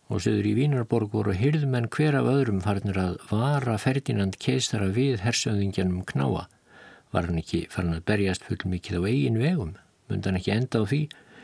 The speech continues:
einmitt eins og rómversku herstjórarnir forðum, að verða ósigrandi og ræna þá bara völdunum sjálfur? Hvernig sú saga endaði? Frá því verð ég að greina í næsta þætti,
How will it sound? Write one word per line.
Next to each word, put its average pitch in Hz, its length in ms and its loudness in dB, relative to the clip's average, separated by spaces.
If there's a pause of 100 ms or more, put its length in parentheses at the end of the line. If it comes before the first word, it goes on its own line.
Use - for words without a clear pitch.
(200)
einmitt 95 320 0
eins 98 160 -2
og 95 200 0
rómversku 110 680 0
herstjórarnir 113 680 0
forðum, 131 400 0 (260)
að 98 180 0
verða 101 200 0
ósigrandi 117 840 0 (340)
og 90 80 2
ræna 123 400 2
þá 120 180 0
bara 98 220 0
völdunum 117 580 0
sjálfur? 151 480 -2 (2000)
Hvernig 117 440 0 (100)
sú 196 240 -2
saga 135 340 2
endaði? 90 420 -2 (680)
Frá 110 200 0
því 139 240 0
verð 123 200 -2
ég 117 180 2
að 107 100 -2
greina 117 360 0
í 107 160 0
næsta 139 400 0
þætti, 90 400 -2